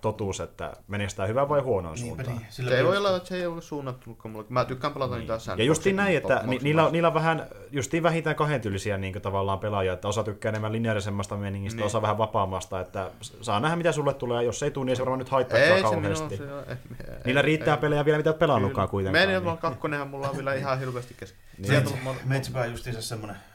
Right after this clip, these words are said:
Speaker 2: enempi sitä sandbox-miehiä kanssa, että mä en, tommosessa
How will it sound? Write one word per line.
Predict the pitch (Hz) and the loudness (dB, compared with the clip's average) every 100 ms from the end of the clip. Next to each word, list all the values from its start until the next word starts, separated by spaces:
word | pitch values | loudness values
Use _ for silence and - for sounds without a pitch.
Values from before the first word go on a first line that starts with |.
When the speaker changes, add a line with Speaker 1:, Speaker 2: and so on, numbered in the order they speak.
| - | -12
Speaker 2:
enempi | 110 104 | -10 -10
sitä | 95 107 | -10 -10
sandbox-miehiä | 98 95 - - 87 80 85 | -8 -8 -10 -16 -14 -12 -12
kanssa, | 82 80 78 - 76 | -12 -14 -14 -16 -16
että | 78 | -10
mä | 82 | -10
en, | 78 71 - - | -10 -12 -16 -12
tommosessa | 95 87 82 - | -10 -8 -10 -14